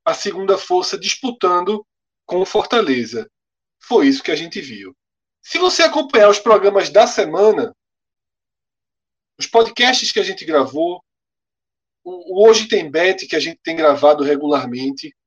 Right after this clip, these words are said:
as lives que a gente fez na sexta-feira, que a gente gravou uma live pós-sorteio da Copa do Brasil,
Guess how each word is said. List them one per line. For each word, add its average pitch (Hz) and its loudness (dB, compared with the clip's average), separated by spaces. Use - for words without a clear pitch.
as 165 2
lives 226 2
que - -6
a 226 0
gente - -10
fez 156 -6
na 143 -4
sexta-feira, 151 -2
que 143 -2
a - 2
gente 135 -8
gravou 135 -2
uma 131 0
live 131 0
pós-sorteio 143 -2
da 123 -2
Copa 135 -8
do 127 -12
Brasil, 110 -12